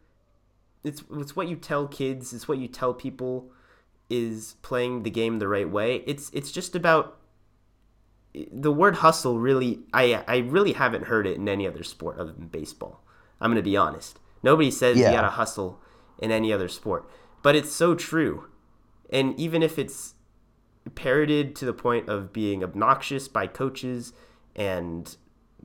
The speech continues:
Speaker 1: and parents and whoever else that you, you don't wanna hear it from,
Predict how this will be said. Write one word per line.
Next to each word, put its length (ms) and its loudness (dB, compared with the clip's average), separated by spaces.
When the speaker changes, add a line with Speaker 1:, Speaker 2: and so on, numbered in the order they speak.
Speaker 1:
and 240 -8
parents 420 -2
and 140 -4
whoever 400 2
else 300 2
that 160 -2
you, 280 -6
you 180 -10
don't 320 0
wanna 220 4
hear 220 -4
it 80 -8
from, 420 -2